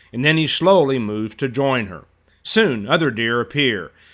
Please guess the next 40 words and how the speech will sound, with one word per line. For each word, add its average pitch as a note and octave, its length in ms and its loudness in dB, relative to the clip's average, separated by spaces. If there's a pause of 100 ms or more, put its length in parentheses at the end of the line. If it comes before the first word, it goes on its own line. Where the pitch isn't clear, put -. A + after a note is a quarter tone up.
(160)
and B2+ 140 -8
two A#3+ 180 4
inquisitive D3+ 600 -2
does G#2+ 440 0
stare D#3 380 4
down G#2+ 340 -4
the A2 120 -6
hazy A2 360 -2
sendero. A#2 560 -2 (560)
Slowly, E3 460 4
the G2 120 -8
buck C3+ 340 0
turns C#3+ 340 0
his A2 160 -10
head, A#2 400 0 (320)
and C#3+ 100 -2
a D3+ 40 0
quick B3 320 2
count E3+ 400 0
reveals B2 500 -2
he B2 80 -6
possesses A2 640 -2
some C3 260 -4
twenty A2+ 360 -10
points. C#3 560 -4 (460)
But E3 120 2
it F3 100 2
is A3 220 4
the C#3 100 -2
incredible B2+ 600 0
mass A2 520 2
on G2 120 -10
his F2 160 -14
two D#3+ 240 0
main C3+ 400 2
beams A2 440 0
that G#2 140 -10
rivets B2 480 0
your G#2+ 160 -4
attention. A#2 540 -2